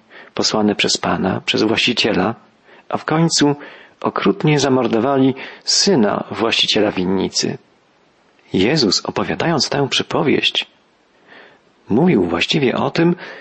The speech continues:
iż naród izraelski stale był głuchy na wołania proroków i prześladował ich. Punktem kulminacyjnym ich postawy było zabicie Mesjasza, Syna Bożego.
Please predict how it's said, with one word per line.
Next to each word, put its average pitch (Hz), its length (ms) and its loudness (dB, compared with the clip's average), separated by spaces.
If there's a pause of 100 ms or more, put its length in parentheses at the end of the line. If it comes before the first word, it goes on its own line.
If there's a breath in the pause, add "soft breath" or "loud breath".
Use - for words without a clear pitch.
(220 loud breath)
iż 123 320 0
naród 104 440 0
izraelski 101 800 0 (420 loud breath)
stale 175 340 0
był 139 180 2
głuchy 110 680 2 (320 loud breath)
na 117 180 -2
wołania 143 420 0
proroków - 640 0 (640)
i 156 140 0
prześladował 139 640 0
ich. - 340 -14 (640)
Punktem 104 440 0
kulminacyjnym 92 920 0
ich 120 180 -2
postawy 123 560 0 (640 loud breath)
było 95 640 2 (260)
zabicie 95 540 0
Mesjasza, - 720 -2 (680)
Syna 131 360 -4
Bożego. - 480 -2